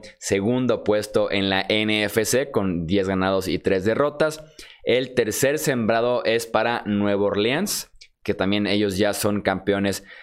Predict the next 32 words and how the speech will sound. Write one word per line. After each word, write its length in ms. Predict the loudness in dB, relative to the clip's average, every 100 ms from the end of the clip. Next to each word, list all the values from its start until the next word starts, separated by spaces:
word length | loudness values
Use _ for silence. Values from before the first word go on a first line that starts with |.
| -16
de, 380 | -4 0 0 2
eh, 100 | 0
su 160 | 0 0
división 260 | 0 0
desde 180 | 0 0
la 100 | 0
semana 320 | 0 0 0
pasada, 380 | 0 0 0 0
tienen 200 | -2 0
récord 300 | 0 0 0
de 80 | 0
diez 240 | 0 0
y 60 | -2
tres, 320 | 0 -2 -4 -12 -20 -6
y 320 | 0 0 0
el 180 | -2 -2
cuarto 340 | 0 0 0
sembrado 600 | -2 0 0 0 0 -2 0
es 220 | -2 0
todavía 600 | 0 2 2 2 0 0
para 200 | 0 2
los 240 | 2 0 2
Dallas 300 | 0 0 -2
Cowboys 480 | 0 0 2 -2 -2
con 180 | -2
marca 380 | 0 0 0 0
de 100 | 0
seis 300 | -2 0 0
ganados 480 | 0 0 0 0 -2
y 120 | -2
siete 520 | 0 0 0 2 0 0
perdidos. 600 | 0 0 2 0 0